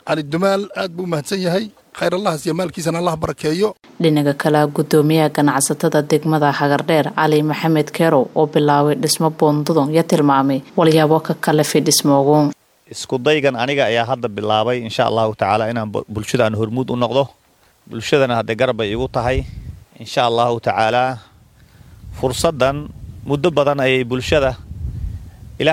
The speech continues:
Speaker 3: hadlaysay oo in lagu dhiirido oo aan bilaabo, iyagana ay igu garab istaagaan. In badan bay macnihii bulshada, ma garanaysaa, iga codsanaysay. Ee,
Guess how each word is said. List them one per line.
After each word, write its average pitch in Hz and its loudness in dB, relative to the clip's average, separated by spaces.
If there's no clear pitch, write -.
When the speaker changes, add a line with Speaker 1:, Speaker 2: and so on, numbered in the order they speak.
Speaker 3:
hadlaysay 139 0
oo 120 0
in 143 -8
lagu 139 0
dhiirido 127 0
oo 120 0
aan 113 -2
bilaabo, 113 0
iyagana 127 -4
ay 113 -6
igu 127 -4
garab 117 -2
istaagaan. 117 0
In 123 -8
badan 117 0
bay 107 0
macnihii 110 -2
bulshada, 107 -2
ma 101 -6
garanaysaa, 113 0
iga 113 0
codsanaysay. 127 -2
Ee, 113 2